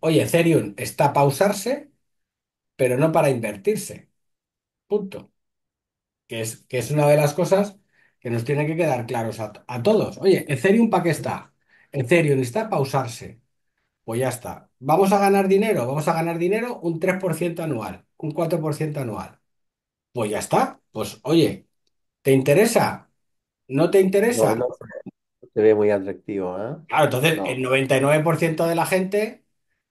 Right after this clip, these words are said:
Speaker 1: dirá, "Pues no voy a usar, no voy a comprar el token Ethereum, ¿para qué?". Ahora, el que lo use dirá, "Bueno, pues yo tengo Ethereum, lo uso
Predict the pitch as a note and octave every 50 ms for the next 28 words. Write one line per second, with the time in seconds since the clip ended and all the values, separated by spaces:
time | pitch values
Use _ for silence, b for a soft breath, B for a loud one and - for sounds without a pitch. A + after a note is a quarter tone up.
0 | _ _ - C#3 C3 C#3 C#3 C#3 C#3+ B2+ B2 B2 A#2 A2+ - - B2+ B2 A#2 B2
1 | C3+ D3 D3 D3 C#3+ C3+ B2 A#2 A2+ C3+ B2 - - - B2+ D3 D#3 D#3 D#3+ D#3
2 | D3+ C#3 C#3 C#3 C3+ C#3+ C3+ C3 C3 B2+ - C3+ A2+ B2 A#2+ A#2 A2+ - F3+ G3+
3 | G#3 F3 B2+ A#2+ A2 A2 A2+ - F3+ G#3+ G#3+ - _ _ _ _ _ _ _ _
4 | _ _ _ _ _ _ _ _ _ _ _ _ _ _ _ _ _ _ _ _
5 | _ _ - - - D#3 B2 A2+ A2+ C3+ A#2 A#2 C3+ F3 G3 F#3+ G3+ G3+ D3 C3+
6 | C3 A#2+ A2+ A2 C3+ C#3+ C#3+ F3 D#3+ C3 G#2+ G#2+ A#2+ A#2+ A#2 C3 B2 B2+ C3+ C3+
7 | - G3 G#3 G#3 A#3 A#3+ B3 C4 C4 C4 - - - _ - A#2 A#2+ C3+ D#3+ E3+
8 | - - B2 F#2 F2 - _